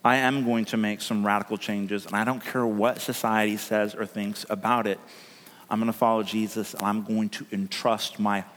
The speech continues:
whole being, my life, my future, my money, my sexuality,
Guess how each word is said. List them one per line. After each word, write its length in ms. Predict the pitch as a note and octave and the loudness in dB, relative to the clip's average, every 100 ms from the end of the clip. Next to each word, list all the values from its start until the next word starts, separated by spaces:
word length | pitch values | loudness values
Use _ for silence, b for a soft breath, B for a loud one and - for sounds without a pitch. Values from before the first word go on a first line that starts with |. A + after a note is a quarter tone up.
| - | -18
whole 520 | - - - C3 B2+ | -14 -14 -4 -2 0
being, 320 | A2+ A2 G#2 | 0 -2 0
my 140 | G2+ G2 | 0 0
life, 500 | G2+ A#2+ B2+ G#2+ - | 4 4 4 0 -6
my 140 | G2+ | -6
future, 520 | - B2+ B2+ - A#2+ - B B B | -4 -4 -4 0 -2 -2 B B B
my 100 | A2 | 0
money, 640 | G#2 G#2+ A2+ B2 B2+ G#2+ - B - | 2 2 4 4 2 -2 -4 B 0
my 160 | A2+ | 2
sexuality, 1120 | - - A2 - - G#2 A2+ B2 - - G#2 | 2 2 2 0 -2 2 4 2 -2 -4 -4